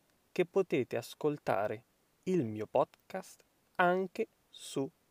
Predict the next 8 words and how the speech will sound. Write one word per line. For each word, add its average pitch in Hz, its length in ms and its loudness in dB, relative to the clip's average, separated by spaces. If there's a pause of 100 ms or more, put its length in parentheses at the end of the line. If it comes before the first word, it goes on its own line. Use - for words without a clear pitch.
(120)
YouTube. 120 600 -4 (840)
Iscrivetevi 127 1120 -4 (340)
e 135 140 0
attivate 123 760 -4 (240)
la 214 200 0
campanella, 120 840 -4 (1040)
così 110 380 -4
da 107 280 -8